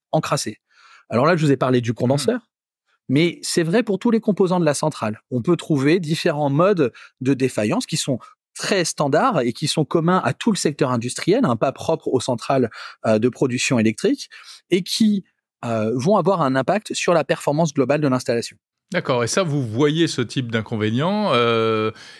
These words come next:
Speaker 2: immédiatement grâce au capteur, sans avoir besoin de faire des, des, je sais pas, des plongées régulières, euh, et cetera.
Speaker 1: Alors nous, on va être très bon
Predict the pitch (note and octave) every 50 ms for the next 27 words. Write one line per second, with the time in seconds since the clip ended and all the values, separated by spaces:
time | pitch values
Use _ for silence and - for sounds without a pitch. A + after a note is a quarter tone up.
0 | _ - E3 D#3 E3 D#3 C#3+ D3 C3+ - D#3+ F3 G3+ G#3+ D#3+ C#3 C3+ B2 - C#3
1 | B2+ C3+ A#2+ - - D#3 D#3+ F3 G3 G3+ F#3 - - - - D#3 D3+ C3 C3+ B2+
2 | B2 A#2+ A#2+ A2+ B2 C3 B2 G#2+ A2+ B2+ C3+ D3 E3 F3+ F#3 D#3+ B2+ A#2 - -
3 | C#3+ A#2+ A#2+ A#2 A#2 A#2 A#2+ A2+ A2+ A#2 A2 - - A2 - C#3+ C#3+ A#2+ A2+ G2+
4 | - A#2+ B2+ A#2+ A2 G2+ A#2+ C#3 C#3+ C3 B2 A2+ A2+ A2+ A2 A2+ A2+ B2 C3+ D3
5 | D3+ D#3+ D#3+ D#3 C3 A2+ A2 G#2+ G#2+ G#2 G#2 - A2+ - C#3 B2 A2 B2 A#2+ A#2+
6 | A#2+ C3 D3+ F#3 A3 C4 B3+ F3+ C#3 C#3+ C#3 - - - - G3 G3 E3+ E3+ E3+
7 | F#3+ G#3 A#3+ B3+